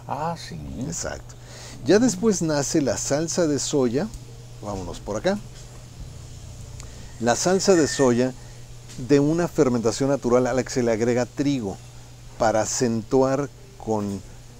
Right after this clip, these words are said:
Speaker 2: los glutamatos del trigo el, el, el acento para mejorar el sabor de las cosas. Es
Speaker 1: Eh,
Speaker 2: todavía
Speaker 1: ¿glutamato de qué? ¿De sodio?
Speaker 2: No,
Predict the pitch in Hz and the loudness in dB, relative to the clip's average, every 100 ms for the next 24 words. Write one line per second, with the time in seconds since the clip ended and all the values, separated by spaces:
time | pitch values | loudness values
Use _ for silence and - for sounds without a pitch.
0 | - 127 123 113 120 107 120 127 - 113 | -10 0 4 4 2 0 2 2 2 2
1 | 131 131 127 104 98 - 98 98 135 - | 2 2 0 0 -2 -2 -2 -2 -4 -6
2 | - - - - - 123 123 113 110 110 | -16 -18 -18 -18 -6 2 4 4 0 -2
3 | 104 95 87 110 107 104 - 160 156 - | 0 -2 -2 -2 0 0 2 2 2 0
4 | 143 123 107 98 117 113 98 113 117 139 | 0 2 0 -2 -4 -4 -2 0 2 0
5 | 131 110 110 113 110 - 147 135 87 - | -2 -2 0 0 -4 -2 -2 -2 -8 -12
6 | - - - - 107 113 127 120 107 110 | -14 -18 -18 -10 -4 2 4 6 4 4
7 | 113 110 101 107 - 107 117 - 98 78 | 2 0 0 0 2 0 2 2 2 0
8 | 69 - - - - 107 139 185 - - | -6 -8 -12 -8 2 2 2 -6 -10 -18
9 | - - 135 147 | -12 -4 0 2